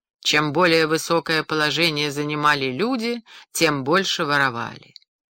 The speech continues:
Султан знал об этом, но ничего сделать не мог. Ловили мелких преступников, жестоко наказывали. Делали это крупные воры, в душе жестоко приговаривая: «Не попадайся».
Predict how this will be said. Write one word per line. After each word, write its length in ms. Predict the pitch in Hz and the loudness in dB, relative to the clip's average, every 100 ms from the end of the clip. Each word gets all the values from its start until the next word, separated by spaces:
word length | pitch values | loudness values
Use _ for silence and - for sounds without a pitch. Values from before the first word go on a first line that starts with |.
| _ _ | _ _
Султан 680 | - - 165 147 185 202 190 - | -10 -2 0 2 2 2 0 -10
знал 440 | 151 147 214 247 127 | -10 -4 -2 -2 -6
об 140 | 120 | -6
этом, 360 | 120 - - - _ _ _ | -10 -12 -20 -20 _ _ _
но 140 | - 147 | -6 -4
ничего 420 | 147 139 175 214 | -2 -4 -2 -4
сделать 480 | 180 131 156 160 - | -4 -6 -6 -6 -10
не 100 | 139 | -10
мог. 300 | 117 135 - _ _ _ - _ _ _ _ - | -10 -12 -18 _ _ _ -20 _ _ _ _ 0
Ловили 420 | 175 247 294 156 | 2 4 2 2
мелких 480 | 151 147 143 147 - | 0 -2 -2 -8 -8
преступников, 1120 | 147 139 - 240 233 208 202 196 185 - _ _ | -6 -6 -6 -8 -6 -6 -6 -10 -16 -18 _ _
жестоко 600 | 139 143 135 - 202 - | -6 -6 -6 -4 -6 -6
наказывали. 840 | 123 123 - 131 127 123 123 - _ _ _ _ _ _ _ | -10 -8 -2 -2 -2 -10 -16 -20 _ _ _ _ _ _ _
Делали 500 | 127 135 247 269 247 | -6 2 4 4 0
это 240 | 233 220 190 | -2 -4 -8
крупные 600 | - 160 190 - 135 120 | -4 -4 -4 -6 -8 -6
воры, 500 | 131 160 156 147 147 _ _ _ _ _ | -2 0 0 -4 -10 _ _ _ _ _
в 100 | - 156 | -8 0
душе 340 | 196 - 302 | 0 0 -2
жестоко 560 | 202 139 - 180 190 156 | -2 -4 -4 -6 -4 -6
приговаривая: 1000 | - 127 131 123 131 131 123 123 120 139 _ _ | -6 -6 -4 -2 -2 -4 -8 -10 -12 -16 _ _
«Не 200 | 151 208 | -6 -6
попадайся». 880 | 254 127 131 117 127 123 - - - | -6 -8 -6 -4 -6 -6 -12 -16 -20